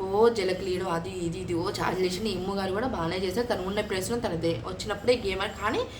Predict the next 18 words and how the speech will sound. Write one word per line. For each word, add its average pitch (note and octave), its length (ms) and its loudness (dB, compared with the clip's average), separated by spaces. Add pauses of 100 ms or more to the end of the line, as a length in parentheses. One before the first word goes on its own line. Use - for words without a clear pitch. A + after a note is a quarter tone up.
(360)
తను A3+ 80 6
ఎప్పుడైతే A3+ 680 2
కింద A3+ 380 2
పడ్డాడో, F3+ 760 2 (120)
కింద B3+ 200 8
పడేశాడో A3 880 6 (460)
అప్పుడు D4 580 4 (560)
ఇమ్ము A#3 260 4
గారు G#3 600 2 (460)
కలరింగ్ A3 440 4
అనేది B3 240 0
ఎక్కువ G#3 240 -2
ఉండే E3+ 200 2
అనమాట, E3 320 -2
పవన్ది C4+ 520 2
కొంచెం - 240 -4
తక్కువ D#3+ 300 -8
ఉండే. - 160 -12